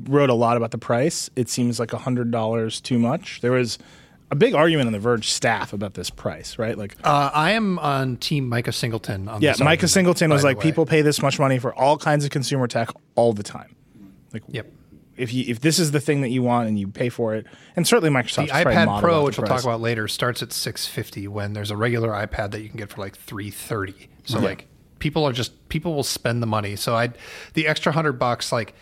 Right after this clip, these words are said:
Speaker 2: it hurts because, like, teenagers are gonna have a harder time getting it, and that's a problem. But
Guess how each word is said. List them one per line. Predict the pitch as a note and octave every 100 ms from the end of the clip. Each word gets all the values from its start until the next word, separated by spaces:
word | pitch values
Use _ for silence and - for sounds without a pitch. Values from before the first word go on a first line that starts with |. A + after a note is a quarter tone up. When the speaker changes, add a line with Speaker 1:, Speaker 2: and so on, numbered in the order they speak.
| - -
Speaker 2:
it | D3+
hurts | - D#3+ E3 -
because, | - C3 C#3 B2
like, | A#2 - -
teenagers | - B2 B2 C#3 C3+
are | C#3
gonna | C3+ C3
have | C3+
a | C3
harder | C3+ C3
time | - C#3 C#3 D3 -
getting | C3 C3+
it, | D3 D#3 -
and | G#2 G2 G#2 G2+
that's | G2+ -
a | A#2+
problem. | - - A#2+ C#3 D3 E3 E3+ - - - - _
But | C3+ C3 A2+ G#2 _